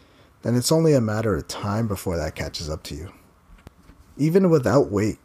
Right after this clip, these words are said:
you can do push-ups suitable for your own fitness level.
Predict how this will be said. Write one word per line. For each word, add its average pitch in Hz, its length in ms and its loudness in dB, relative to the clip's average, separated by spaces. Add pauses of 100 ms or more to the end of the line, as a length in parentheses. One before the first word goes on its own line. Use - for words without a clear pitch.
(180)
you - 80 -20
can 104 140 -4
do 104 160 0
push-ups - 520 -4
suitable 98 460 0
for - 140 -6
your 87 260 -4
own 113 240 2
fitness 110 380 -2
level. 113 320 -2